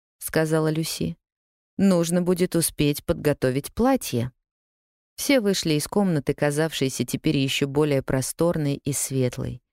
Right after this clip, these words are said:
Хелена, не сдерживая восторженной улыбки,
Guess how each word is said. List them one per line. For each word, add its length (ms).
Хелена, 800
не 220
сдерживая 640
восторженной 800
улыбки, 640